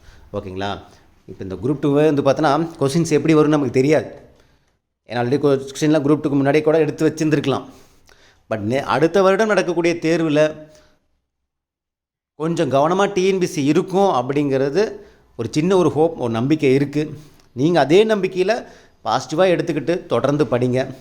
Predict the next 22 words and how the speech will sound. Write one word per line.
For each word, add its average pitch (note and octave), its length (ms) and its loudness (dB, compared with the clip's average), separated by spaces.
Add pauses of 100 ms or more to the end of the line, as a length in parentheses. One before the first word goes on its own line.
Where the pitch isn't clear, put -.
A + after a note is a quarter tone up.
ஓகேங்களா? G2 480 -4 (400)
உங்களுடைய F#2+ 340 -6
ப்ரிப்பரேஷனை F#3+ 600 0
இன்னும் E3 240 0
கொஞ்சம் E3+ 480 0
அடுத்த B2 300 0
லெவலுக்கு E3+ 420 0
கொண்டு C3+ 240 0
போய் D3 160 0
நம்ம B2+ 240 0
நிறுத்துற C#3 340 0
அளவுக்கு C#3 520 0 (300)
ரெடி A#2 220 2
ஆயிக்கலாம். A#2+ 360 0
ஏன்னா C3+ 180 0
மைண்ட் D#3+ 240 2
செட் F3+ 220 -4
பண்ணிக்கிங்க. B2+ 440 -2 (720)
மனசுல E3 280 0
நம்ம C#3+ 240 2
வந்து D3 120 -2
பார்த்தீங்கன்னா, D3+ 500 0